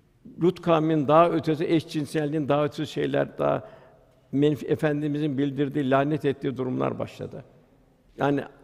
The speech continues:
anne kal-, anne, anne kalmayınca anaokulları yapıldı. Eskiden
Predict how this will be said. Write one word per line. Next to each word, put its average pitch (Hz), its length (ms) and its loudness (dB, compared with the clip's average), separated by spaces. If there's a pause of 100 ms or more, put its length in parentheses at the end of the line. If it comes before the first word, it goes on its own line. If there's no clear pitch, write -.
(140)
anne 160 260 4
kal-, 160 380 4
anne, 160 340 4 (440)
anne 165 260 4
kalmayınca 170 760 2 (1000)
anaokulları 156 680 4
yapıldı. 104 360 -6
Eskiden 147 440 -2